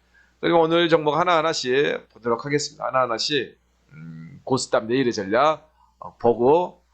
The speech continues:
어, 제가 차트하고 종목 설명하면서 말씀드릴 테니까, 어, 제 말씀대로 대응하시면 되겠습니다. 네, 가입을 원하신 분들은, 네, 일오팔팔 공육사팔로 전화하셔가지고 리딩을 받으시면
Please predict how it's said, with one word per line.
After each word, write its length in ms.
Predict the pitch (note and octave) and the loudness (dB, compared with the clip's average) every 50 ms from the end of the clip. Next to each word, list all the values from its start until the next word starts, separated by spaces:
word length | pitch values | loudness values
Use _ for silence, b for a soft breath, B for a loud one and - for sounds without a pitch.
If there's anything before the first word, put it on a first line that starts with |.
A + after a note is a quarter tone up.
| _ _ | _ _
어, 400 | - - - - C#2 C#2 - E3 | -12 -10 -8 -6 -4 -6 -6 -6
제가 220 | - A2 G#2 G2 | -6 -4 -6 -4
차트하고 480 | - - - F#3 - - E3+ C#3+ A#2+ A#2+ | -2 -2 -2 -2 0 0 0 0 0 -2
종목 240 | - - G#2 G#2 G2+ | -6 -6 -14 -12 -12
설명하면서 920 | - - C#3+ D3 D3 C3+ A2 G2+ G2+ F#2 F2+ A2+ B2+ C#3+ D#3 - - - _ | -10 -8 -2 0 0 0 0 -2 -4 -8 -2 0 2 2 2 0 -4 -10 _
말씀드릴 420 | - F#2+ F#2+ - - G2 _ _ _ | -6 -6 -6 -6 -10 -14 _ _ _
테니까, 540 | _ F2 E2+ _ _ C3 C#3 D#3 D#3+ - _ _ _ _ _ _ _ | _ -20 -20 _ _ 0 2 2 0 -2 _ _ _ _ _ _ _
어, 80 | _ - - G1+ - G#1+ - - - _ | _ -14 -14 -14 -14 -14 -16 -18 -20 _
제 120 | _ - G#2 | _ -4 -4
말씀대로 480 | F2+ F#2 G2+ G#2 - E2+ D#2+ E2+ - | -2 0 -2 -2 -4 -8 -12 -14 -8
대응하시면 520 | - G2+ G2 G2 A2+ B2 - C3+ B2+ G2 E2 | -6 -6 -6 -6 -6 -8 -8 -8 -8 -10 -12
되겠습니다. 440 | E2 D#2+ E2 - - _ _ _ _ _ _ _ _ B B B B B B B B B B B B B B B B B _ | -14 -18 -16 -16 -18 _ _ _ _ _ _ _ _ B B B B B B B B B B B B B B B B B _
네, 380 | D3+ F3 F#3 F3+ F3 D#3+ C#3+ B2 | 6 6 6 8 6 4 0 -2
가입을 420 | - D3+ F#3 G#3 G#3+ G#3 F#3+ G3 | 0 2 2 4 2 2 0 2
원하신 380 | F3+ F#3 F#3+ F#3+ F3+ D3 E3 F3 | 2 4 4 2 0 -2 -6 -8
분들은, 400 | D#3+ D3 D#3+ E3+ F#3 E3+ C3 G2 _ _ _ _ _ _ _ _ | -2 0 4 4 4 4 2 -2 _ _ _ _ _ _ _ _
네, 60 | - G2 F#2+ F#2+ F#2 F#2+ - | -20 -18 -16 -16 -16 -12 -8
일오팔팔 960 | B2 A#2+ C#3 C#3 C#3 C3+ C#3+ B2+ B2+ A#2+ A2+ A#2 B2+ C#3+ D3+ - - - _ _ | 0 0 0 0 2 0 -2 -2 0 -2 2 2 4 4 4 0 -2 -6 _ _
공육사팔로 920 | _ G#2 G#2+ A2+ A2+ - A2+ - - F#2+ F2+ G#2+ B2+ C#3+ D#3 - - - _ _ _ _ | _ -14 -14 -14 -8 -10 -10 -10 -10 -16 -2 0 2 2 2 0 -4 -12 _ _ _ _
전화하셔가지고 760 | _ - F#2 F2+ F2+ E2 - - A2 G#2 G2+ G2+ - A2 A#2+ | _ -16 -14 -12 -12 -12 -10 -8 -6 -6 -6 -6 -8 -8 -8
리딩을 340 | A#2 A2+ G#2+ G2 G2+ F#2 E2+ | -6 -6 -10 -10 -10 -12 -14
받으시면 520 | _ D#2 D#2 G2 F#2+ - G2 F#2 F2+ G2 | _ -18 -18 -16 -16 -14 -10 -8 -10 -10